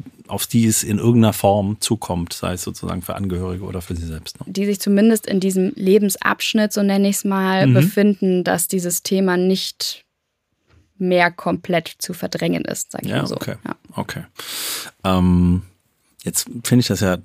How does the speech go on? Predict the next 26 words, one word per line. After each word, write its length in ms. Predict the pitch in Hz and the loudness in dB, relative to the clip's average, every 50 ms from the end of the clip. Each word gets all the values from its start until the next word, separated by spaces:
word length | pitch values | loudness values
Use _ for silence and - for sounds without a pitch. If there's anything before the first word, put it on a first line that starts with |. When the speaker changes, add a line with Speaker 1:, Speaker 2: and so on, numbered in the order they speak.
| _ - | _ -8
Speaker 1:
total 360 | - 92 - - 104 104 107 | -6 -6 -4 -2 -2 -2 -2
spannend. 380 | - - - 110 120 165 180 170 | -2 -2 -2 0 2 2 2 2
Also 160 | - 92 92 | 0 0 0
jetzt 220 | 92 92 - - | -2 0 0 0
haben 100 | - 98 | 0 0
wir 80 | 95 92 | 0 0
so 320 | 85 85 82 85 85 - - - | -2 -4 -6 -6 -8 -10 -6 -2
Dienstleistungsangebote, 1160 | 147 147 131 - 135 127 120 - 110 - - - 110 107 107 101 107 104 104 101 - 107 92 90 | 0 0 2 2 0 0 2 0 0 -2 0 -2 -2 -2 -2 -4 -4 -4 -2 -2 -2 -2 -4 -4
wir 60 | 85 | -4
haben 100 | 87 87 | -4 -4
die 160 | 82 85 87 | -4 -2 0
Wertschöpfungskette 840 | 110 131 131 - - 120 - - 113 104 - - - 117 113 - 113 | 0 0 0 0 -2 -2 -2 -2 -2 -2 -2 -2 0 -2 0 0 0
Speaker 2:
Mhm. 40 | 107 | -2
Speaker 1:
verlängert 680 | - - 113 101 101 101 113 113 123 123 117 117 113 - | 0 0 -2 -2 0 0 0 2 2 4 2 2 0 -2
sozusagen 580 | - - 110 98 - - 104 101 98 98 95 95 | -6 -6 -6 -6 -6 -6 -4 -4 -4 -2 -2 -2
in 100 | 95 98 | -2 -2
unter-, 300 | - 117 120 117 - - | 0 0 0 0 0 -2
oder 220 | 113 95 90 - | -2 -2 -2 2
ihr 200 | - 117 104 113 | 2 2 2 2
habt 140 | 117 - - | -2 -4 -4
es 140 | 107 - - | -6 -6 -6
getan, 420 | 135 - - 175 - 120 127 127 | -4 -4 -2 0 2 4 4 4
Speaker 2:
Ja. 220 | - 104 - 190 - - | 4 2 0 0 0 -2
Speaker 1:
in 140 | - 107 117 | 0 0 2
unterschiedliche 640 | 127 127 131 123 101 - 117 107 107 104 - - 95 | 2 4 4 4 4 4 4 4 2 0 0 0 0
Richtungen. 460 | 104 135 - - - 147 151 151 143 | 0 0 -2 0 0 2 2 2 2